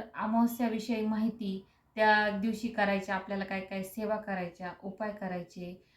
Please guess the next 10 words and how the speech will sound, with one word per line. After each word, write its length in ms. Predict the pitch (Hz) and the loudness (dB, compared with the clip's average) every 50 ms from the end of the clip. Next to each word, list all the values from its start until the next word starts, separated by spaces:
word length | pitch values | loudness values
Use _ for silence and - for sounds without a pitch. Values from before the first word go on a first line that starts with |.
| _ _ - | _ _ 0
हिरण्यदान 640 | 208 233 226 233 233 226 226 208 202 208 202 196 190 190 - - _ _ | 2 6 6 8 8 8 6 6 4 4 4 4 2 0 -4 -10 _ _
कसं 200 | 214 196 - 214 | -8 -6 -6 -6
करायचं, 500 | 196 - 196 180 185 180 175 - - 196 | -6 -6 -6 -6 -6 -6 -8 -8 -8 -6
ही 140 | 190 185 214 | -2 0 0
माहिती 340 | 214 208 208 202 208 220 196 | 0 0 -2 -2 -2 -2 0
जाणून 320 | 196 190 185 190 190 190 | 0 0 0 0 0 0
घेण्यासाठी 640 | 185 196 208 208 214 208 - - 208 185 - - 196 | 0 0 0 0 -2 -4 -4 -6 -6 -6 -6 -6 -6
हा 180 | 170 196 196 | -2 0 0
व्हिडिओ 320 | 190 185 190 185 180 185 202 196 | 0 0 0 -2 -2 -4 -4 -6
शेवटपर्यंत 880 | - - 214 196 185 180 180 - - - 185 190 185 185 185 - 226 | -6 -6 -4 -4 -2 -4 -4 -6 -8 -8 -6 -4 -4 -4 -6 -6 -8